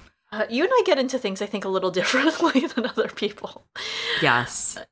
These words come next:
Speaker 2: Yes.
Speaker 1: The manga was originally published in Nakayoshi, one of those, like,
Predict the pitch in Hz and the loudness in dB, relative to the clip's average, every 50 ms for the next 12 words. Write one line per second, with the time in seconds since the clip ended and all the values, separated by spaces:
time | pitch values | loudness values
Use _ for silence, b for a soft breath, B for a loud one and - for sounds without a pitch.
0 | _ _ _ - 175 - - 69 62 - 165 - - - - - - _ _ _ | _ _ _ -12 -8 -6 -6 -4 -4 -6 -6 -6 -6 -6 -6 -6 -8 _ _ _
1 | - 190 185 180 180 180 185 185 180 180 180 190 185 180 - - 185 175 175 170 | -6 -2 0 0 -2 0 -2 -2 -2 -2 -4 -6 -10 -10 -12 -12 -10 -10 -12 -10
2 | - - 180 180 175 170 175 175 - - - - 190 180 180 180 180 - _ _ | -8 -8 -6 -4 -4 -4 -4 -4 -8 -10 -10 -10 -8 -8 -8 -10 -12 -16 _ _
3 | _ _ _ _ _ - 180 185 - - 202 190 180 180 180 180 - - 202 185 | _ _ _ _ _ -8 -8 -8 -4 -4 -4 -2 0 -2 -2 -2 -4 -4 -4 -4
4 | 180 175 180 175 185 180 185 180 185 180 175 170 - 180 165 165 - - | -4 -4 -4 -4 -4 -4 -2 -2 -2 -2 -2 -2 -4 -4 -6 -6 -10 -20